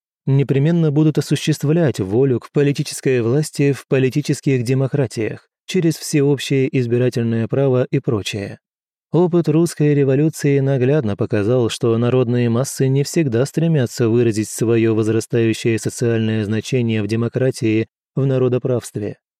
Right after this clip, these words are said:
Демократии связаны с господством буржуазного слоя, с индустриально-капиталистической системой, отстаивающей свои интересы, с образованием слоя профессиональных политиков.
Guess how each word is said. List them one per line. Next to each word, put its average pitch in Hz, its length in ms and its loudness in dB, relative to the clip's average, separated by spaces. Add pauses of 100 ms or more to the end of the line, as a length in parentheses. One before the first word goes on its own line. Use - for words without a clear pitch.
(200)
Демократии 139 800 0
связаны 156 500 0
с 139 60 0
господством 143 760 0
буржуазного 127 680 2
слоя, 123 520 0 (180)
с - 120 -2
индустриально-капиталистической 143 1700 0
системой, 113 720 -2 (180)
отстаивающей 131 920 0
свои 131 420 0
интересы, 104 800 -2 (240)
с - 80 -6
образованием 143 760 2
слоя 127 540 2
профессиональных 123 1120 -2
политиков. 120 580 -4